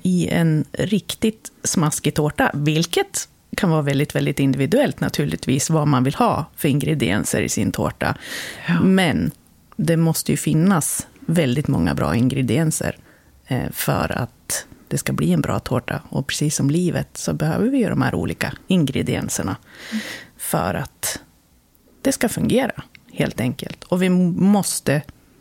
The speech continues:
Speaker 1: tror jag, tordas välja rätt ingredienser individuellt för oss själva.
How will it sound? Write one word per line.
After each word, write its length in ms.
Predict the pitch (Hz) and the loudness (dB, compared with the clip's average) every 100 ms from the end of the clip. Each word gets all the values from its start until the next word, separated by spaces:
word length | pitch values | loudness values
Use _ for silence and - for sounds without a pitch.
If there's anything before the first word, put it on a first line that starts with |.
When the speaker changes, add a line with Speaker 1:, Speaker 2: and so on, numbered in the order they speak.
| - - | -20 -6
Speaker 1:
tror 180 | - 143 | -2 0
jag, 160 | - - | -2 -6
tordas 800 | - 165 147 170 302 - - - - - _ _ _ - | -4 -2 0 0 -2 -2 -6 -8 -10 -20 _ _ _ -2
välja 640 | 151 - 123 131 190 226 | 0 2 0 0 0 2
rätt 300 | 123 131 - | 0 -2 -2
ingredienser 920 | 170 143 147 139 127 170 - 127 - - | 0 2 2 0 0 0 -2 -4 -4 2
individuellt 680 | 180 156 147 135 302 190 - | 4 4 2 2 0 -2 -4
för 300 | - - - | -2 -2 -2
oss 80 | |
själva. 540 | - - - - - | -2 0 0 -2 -4